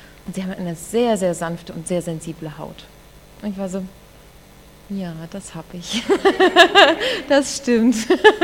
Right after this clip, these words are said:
Und das hat sehr gut getan, weil ich gemerkt habe, sie hat mich gesehen und wahrgenommen. Ich war so: „Yeah, that's true. <laughs> That's, that's me.“ Ähm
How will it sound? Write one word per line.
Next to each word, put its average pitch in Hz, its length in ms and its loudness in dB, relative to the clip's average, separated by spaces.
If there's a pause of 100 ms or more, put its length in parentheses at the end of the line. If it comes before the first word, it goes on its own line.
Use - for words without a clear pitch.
(880)
Und 214 140 -10
das 208 200 0
hat 220 200 2
sehr 220 160 2
gut 226 160 -2
getan, 202 420 0
weil 165 100 -2
ich 185 100 -6
gemerkt 175 260 -4
habe, 208 100 -4
sie 196 140 -2
hat 180 100 -2
mich 202 140 -6
gesehen 180 420 -2 (100)
und 156 140 -6
wahrgenommen. 208 400 0
Ich 185 80 -6
war 196 120 -2
so: 180 220 -4 (480)
„Yeah, 220 220 -4
that's 190 280 -10
true. 247 360 -8
<laughs> 311 460 2
That's, 294 280 0 (320)
that's - 280 -8
me.“ 285 180 -8 (720)
Ähm 190 500 0